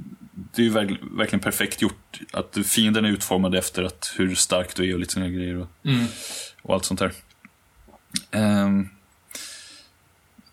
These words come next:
Speaker 1: så den biten tycker jag är jäkligt, var ju väldigt, eh,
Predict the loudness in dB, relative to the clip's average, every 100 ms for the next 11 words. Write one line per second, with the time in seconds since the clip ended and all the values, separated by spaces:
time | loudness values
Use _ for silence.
0 | -16 -2 2 2 2 2 4 2 0 -6
1 | -12 -2 -2 -2 -8 -8 -2 0 2 2
2 | 4 2 0 -4 -2 0 2 2 -2 -6
3 | -4 -6 -8 -14 _ -4 2 2 2 -2
4 | -6